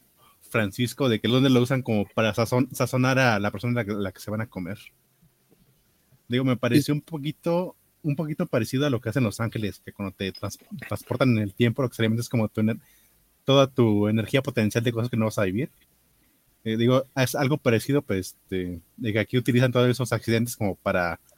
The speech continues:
Speaker 1: pues, supongo que dar-, darte, este, crear un tipo de energía de la cual se pueden alimentar mejor.
Speaker 2: Y
Speaker 1: Porque
Speaker 2: el,
Speaker 1: aparte
Speaker 2: y el des-,
Speaker 1: era
Speaker 2: mm.
Speaker 1: como, porque aparte el bebé era como muy chiquito para que, este, se alimentaran todos.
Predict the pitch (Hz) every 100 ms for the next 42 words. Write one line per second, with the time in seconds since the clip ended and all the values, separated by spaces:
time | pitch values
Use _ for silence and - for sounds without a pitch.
0 | _ _ _ - - - 135 139 117 131
1 | - 123 123 135 131 117 - - 95 -
2 | 98 90 95 - - 120 131 117 123 117
3 | 107 92 117 120 104 92 107 - 113 110
4 | 98 92 90 95 95 - - _ _ _
5 | _ _ _ - _ _ _ _ _ _
6 | _ _ _ _ _ - - 131 139 135
7 | - 131 135 139 160 143 _ _ - 143
8 | 156 - - 120 117 117 110 143 143 120
9 | 131 135 139 123 160 - 151 131 104 104
10 | 104 98 92 104 104 - - 92 87 107
11 | 107 107 123 127 120 113 110 -